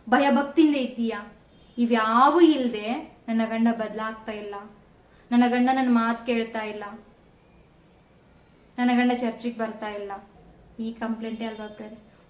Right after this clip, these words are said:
ಮೊದಲು ನಾವು ಗೌರವವನ್ನ ತರುವ ಸ್ತ್ರೀಯಾಗಿರ್ಬೇಕು. ನಿಮ್ಮನ್ನು ನೀವು ತಗ್ಗಿಸಿಕೊಳ್ಳ್ರಿ. ಗಂಡ ಫಸ್ಟ್ ನಿನ್ನ ಪಾತ್ರವನ್ನ ನೀನ್ ಕರೆಕ್ಟ್ ಆಗಿ ಪೋಷಿಸು. ಹೆಂಡತಿಯ ಪಾತ್ರ ನೀನು ಹಂಡ್ರೆಡ್ ಪರ್ಸೆಂಟ್ ರೈಟ್ ಆಗಿದ್ದಾಗ ದೇವ್ರು ನಿನ್ನ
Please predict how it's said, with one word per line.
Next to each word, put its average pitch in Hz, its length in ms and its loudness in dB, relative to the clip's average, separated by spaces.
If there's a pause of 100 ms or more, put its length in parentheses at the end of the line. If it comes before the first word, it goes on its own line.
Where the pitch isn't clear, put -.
ಮೊದಲು 233 340 0
ನಾವು 233 400 4 (260)
ಗೌರವವನ್ನ 240 720 0
ತರುವ 226 300 -6
ಸ್ತ್ರೀಯಾಗಿರ್ಬೇಕು. 220 840 -10
ನಿಮ್ಮನ್ನು 214 400 -10
ನೀವು 214 140 -8
ತಗ್ಗಿಸಿಕೊಳ್ಳ್ರಿ. 220 680 -8 (340)
ಗಂಡ 262 240 2 (760)
ಫಸ್ಟ್ 320 360 6
ನಿನ್ನ 339 180 4 (120)
ಪಾತ್ರವನ್ನ 440 580 4
ನೀನ್ 392 120 -6
ಕರೆಕ್ಟ್ 381 300 4
ಆಗಿ 359 180 4
ಪೋಷಿಸು. 294 380 2
ಹೆಂಡತಿಯ 339 460 2
ಪಾತ್ರ 339 280 6 (300)
ನೀನು 339 180 6
ಹಂಡ್ರೆಡ್ 269 480 2
ಪರ್ಸೆಂಟ್ 427 360 4
ರೈಟ್ 330 240 2
ಆಗಿದ್ದಾಗ 330 500 6 (480)
ದೇವ್ರು 320 320 6
ನಿನ್ನ 311 180 6